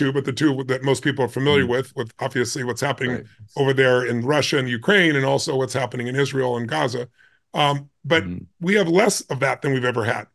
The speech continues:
Speaker 1: even in the middle of this. But the
Speaker 2: Yeah.
Speaker 1: fear is bigger. The promotion of it, the watching about it, the arguing about it, all that is enhanced by the way that we live today and the fears that are today. So what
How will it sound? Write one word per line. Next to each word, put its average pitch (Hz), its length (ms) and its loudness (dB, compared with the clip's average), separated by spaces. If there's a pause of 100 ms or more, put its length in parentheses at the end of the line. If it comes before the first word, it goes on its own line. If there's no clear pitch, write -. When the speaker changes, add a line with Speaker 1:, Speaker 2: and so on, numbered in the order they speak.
Speaker 1:
even 202 240 2
in 185 80 4
the 180 60 2
middle 190 160 6
of 160 40 0
this. 131 160 2
But 160 200 2
the 147 100 0
Speaker 2:
Yeah. 87 120 -12
Speaker 1:
fear 214 380 4
is 147 100 -2
bigger. 123 380 0
The 117 220 -2 (440)
promotion 180 520 6
of 135 140 4
it, 127 100 -2
the 143 100 2
watching 180 440 2
about 139 240 0
it, 113 60 -8
the 143 200 -4
arguing 180 300 4
about 143 180 0
it, 131 60 -10
all 214 240 4
that 185 240 2
is 147 260 -4
enhanced 147 720 -2 (320)
by 156 160 2
the 147 100 0
way 160 220 6
that 156 160 0
we 147 100 0
live 156 300 2
today 139 320 -2
and 127 100 -2
the 127 60 -6
fears 175 320 2
that 139 140 -2
are 120 100 -2
today. 117 260 -4
So 170 160 -4
what 175 220 0